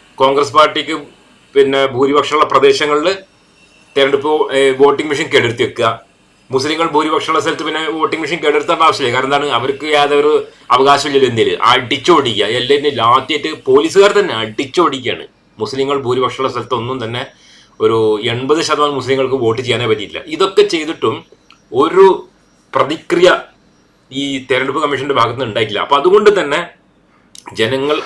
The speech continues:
അതീവ ജാഗരൂകരാണ്. മനസ്സിലായില്ലേ? അങ്ങനെ ജാഗരൂകരായിട്ട് ഇപ്പോ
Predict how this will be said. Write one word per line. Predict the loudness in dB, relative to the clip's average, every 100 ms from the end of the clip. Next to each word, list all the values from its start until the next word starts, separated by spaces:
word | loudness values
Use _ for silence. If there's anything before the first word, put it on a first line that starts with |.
| -2
അതീവ | -2 0 0 4
ജാഗരൂകരാണ്. | 6 6 4 4 2 -2 -4 -18 _ _ _
മനസ്സിലായില്ലേ? | -8 -2 -2 -2 -8 _ _ _ -6 -2
അങ്ങനെ | 4 4
ജാഗരൂകരായിട്ട് | 4 4 4 2 -2 0 2 2 0
ഇപ്പോ | 0 0